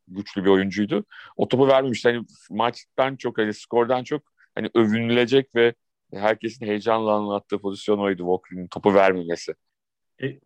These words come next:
Speaker 2: Atalanta da şimdi bu üç yıldır,
Speaker 1: Tabii.
Speaker 2: e, çok iyi bir bilanço çiziyor. Yani hani işte geçen yıl
Speaker 1: Geçen yıl.
Speaker 2: çeyrek, çeyrek final oynadılar değil mi Şampiyonlar Ligi'nde? Geçen sezon Ağustos'ta.
Speaker 1: Tabii, tabii.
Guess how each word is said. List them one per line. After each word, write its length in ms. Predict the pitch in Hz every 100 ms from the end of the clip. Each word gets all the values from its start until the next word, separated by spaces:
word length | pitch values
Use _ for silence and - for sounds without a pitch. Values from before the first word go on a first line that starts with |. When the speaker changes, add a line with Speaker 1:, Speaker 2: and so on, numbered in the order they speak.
| 131
Speaker 2:
Atalanta 480 | 123 - 143 180 214
da 100 | 185
şimdi 300 | 139 131 123
bu 220 | 123 139 170
üç 240 | 147 -
yıldır, 440 | 156 131 - - _ _ _ _ - -
Speaker 1:
Tabii. 200 | 101 - _ _ _ -
Speaker 2:
e, 40 | - 76 127 -
çok 260 | 160 160
iyi 120 | 254
bir 60 | 233
bilanço 320 | 160 139 131
çiziyor. 320 | - 127 131
Yani 100 | 131
hani 360 | 139 147 160 165 _ _ _ _
işte 160 | _ 117
geçen 300 | 131 151 151
yıl 300 | 151 151 151
Speaker 1:
Geçen 180 | 151
yıl. 180 | 147 - - _ _ _ _
Speaker 2:
çeyrek, 360 | - 143 147 - _ - _ _ _ _ _ -
çeyrek 240 | 151 208
final 140 | 247
oynadılar 340 | 160 131 120 123
değil 120 | 269
mi 60 | 254
Şampiyonlar 420 | 123 131 127 123
Ligi'nde? 240 | 131 226
Geçen 260 | 220 139 135
sezon 280 | 139 160 180
Ağustos'ta. 540 | 135 131 135 127 139
Speaker 1:
Tabii, 120 | 117
tabii. 160 | 135